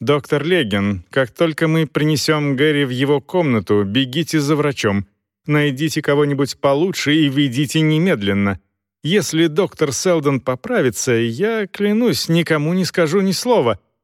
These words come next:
Но только если он действительно поправится. Не забывайте». «Да хватит вам нотации читать»,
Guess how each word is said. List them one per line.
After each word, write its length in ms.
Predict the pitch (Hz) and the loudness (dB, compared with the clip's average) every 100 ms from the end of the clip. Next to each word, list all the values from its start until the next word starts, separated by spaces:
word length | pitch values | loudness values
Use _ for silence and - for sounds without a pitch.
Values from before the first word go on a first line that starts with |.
| _ _ _ | _ _ _
Но 320 | 110 113 127 | -2 0 0
только 420 | 165 - 131 131 190 | -4 -2 -2 0 -2
если 380 | 156 156 170 175 | 0 0 2 2
он 200 | 175 151 | 2 0
действительно 800 | 214 - 165 151 - 254 247 | -2 -4 0 0 0 0 0
поправится. 800 | 226 226 - 185 127 107 - 87 - _ _ _ _ - | 0 -2 0 -2 0 -2 -4 -8 -8 _ _ _ _ -4
Не 240 | 143 170 165 | 0 2 2
забывайте». 880 | 170 156 143 147 214 226 - 139 - _ _ _ | 2 2 0 0 0 0 0 -2 -2 _ _ _
«Да 200 | - - | -8 -8
хватит 560 | - 185 139 107 131 110 | -4 0 0 0 -4 -2
вам 300 | 127 117 113 | 0 0 0
нотации 600 | 139 - 104 98 107 101 | -2 0 -4 -2 -6 -4
читать», 560 | - 104 92 85 - | -4 -4 -4 -4 -6